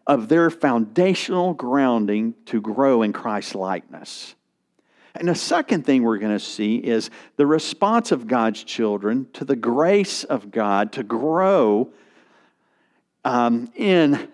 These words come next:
Christ likeness. So let's look at our first point here. A reminder to God's children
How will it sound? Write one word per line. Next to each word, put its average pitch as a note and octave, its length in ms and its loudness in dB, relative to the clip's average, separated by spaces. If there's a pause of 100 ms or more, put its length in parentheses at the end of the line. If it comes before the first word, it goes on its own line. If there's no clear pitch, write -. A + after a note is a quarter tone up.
(140)
Christ B2+ 480 0
likeness. - 880 -4 (360)
So G3 260 6
let's A3 300 4
look F#3+ 280 4
at F3 60 4
our D#3+ 120 4
first E3 360 0
point C#3 340 2
here. F#2+ 320 -4 (800)
A C#3+ 120 4
reminder E3 760 4
to D3 140 -4
God's E3 360 0
children A#2 640 0